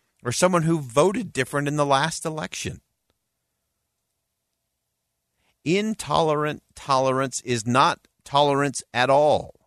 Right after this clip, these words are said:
It's part of the problem. And we don't just see it on college campuses. We're seeing it in our businesses.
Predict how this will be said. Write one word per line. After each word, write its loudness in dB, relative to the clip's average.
It's -4
part -2
of -4
the -4
problem. -2
And -2
we 0
don't 0
just -4
see -2
it 0
on 0
college -2
campuses. -8
We're -2
seeing -2
it -2
in 0
our 0
businesses. -10